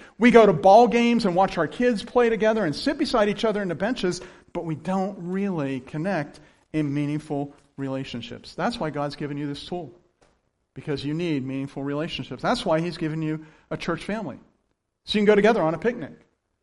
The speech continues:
You can take in a ball game together. You can sit with one another in church. You can go on a hike together. You can just go out to dinner together. You can enjoy a small group together. That's a tool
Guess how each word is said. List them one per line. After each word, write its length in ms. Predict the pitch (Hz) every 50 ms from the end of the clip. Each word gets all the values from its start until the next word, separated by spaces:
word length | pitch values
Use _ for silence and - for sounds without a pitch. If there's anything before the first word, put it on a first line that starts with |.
| _ _ _ _ -
You 160 | 147 165 165
can 160 | - 185 180
take 240 | - - 185 185 185
in 80 | 202 190
a 60 | 170
ball 240 | 160 185 208 233 196
game 180 | 190 170 156
together. 380 | 139 131 127 117 113 120 127 - _ _ _ _ _ _ _ _ -
You 60 | 196 196
can 140 | 220 214
sit 240 | - - 240 277 262
with 160 | 233 185 -
one 160 | - 165 165 160
another 320 | 160 165 165 160 170 175
in 140 | 180 180 175
church. 420 | - - 269 247 180 143 - -
You 80 | 208 196
can 160 | - 208 185
go 100 | 196 196
on 100 | 196 202
a 40 | 185
hike 240 | 202 226 247 240 -
together. 400 | 220 175 175 165 160 151 147 - - - - _
You 100 | - 220
can 100 | 214 311
just 160 | - 294 - -
go 120 | 254 240
out 140 | 247 240 240
to 80 | 240
dinner 360 | 202 147 - 208 254 339 311 190
together. 480 | - - 170 151 156 151 135 135 143
You 100 | 160 214
can 160 | 214 - 233
enjoy 380 | 226 226 214 170 208 214 226 226
a 60 | 214
small 280 | 220 - 226 220 233 208
group 240 | 180 233 269 254 -
together. 440 | - 143 127 123 107 110 - - _ _ _ _ _ _ _ _ _ _ _ _ _ _ _ -
That's 140 | 143 - -
a 40 | 170
tool 580 | - - - 220 208 165 135 127 127 127 -